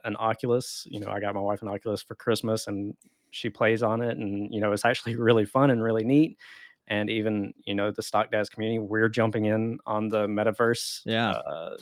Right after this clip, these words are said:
Speaker 1: situation with T C G World, and we got our headquarters down in Asia. And,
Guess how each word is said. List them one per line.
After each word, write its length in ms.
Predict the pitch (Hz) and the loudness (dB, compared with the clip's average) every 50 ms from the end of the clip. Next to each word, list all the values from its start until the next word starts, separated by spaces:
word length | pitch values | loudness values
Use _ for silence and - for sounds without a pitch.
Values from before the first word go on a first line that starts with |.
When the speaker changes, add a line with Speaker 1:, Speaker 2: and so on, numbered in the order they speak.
| - | -14
Speaker 1:
situation 520 | - - - 113 - 120 117 113 - - 113 | -10 -6 -4 -4 0 2 2 2 2 0 -4
with 120 | 110 - | -4 -4
T 160 | - - 123 | -4 -4 -4
C 180 | 113 - 127 113 | -4 -2 -2 -2
G 200 | 104 117 117 127 | 0 2 2 2
World, 360 | 127 123 113 117 127 147 147 _ _ - - - - - - _ _ | 4 4 6 6 6 4 4 _ _ -20 -20 -20 -20 -20 -20 _ _
and 120 | - 107 107 | -4 -2 0
we 80 | 110 | 2
got 140 | 104 113 110 | 4 4 4
our 100 | 107 107 | 4 4
headquarters 560 | 107 - 110 - - - 120 113 113 113 107 | 2 0 -2 -4 0 0 0 2 2 0 -2
down 220 | - - 101 104 110 | -2 -4 -2 -2 -2
in 160 | 113 117 123 - | -2 -2 -2 -2
Asia. 400 | 110 110 120 117 - 139 151 160 _ _ _ _ _ - _ _ _ _ - | -2 -2 -2 0 0 0 0 -2 _ _ _ _ _ -20 _ _ _ _ -8
And, 540 | - 107 107 110 110 110 107 107 107 - | -4 0 0 2 2 2 0 -2 -4 -6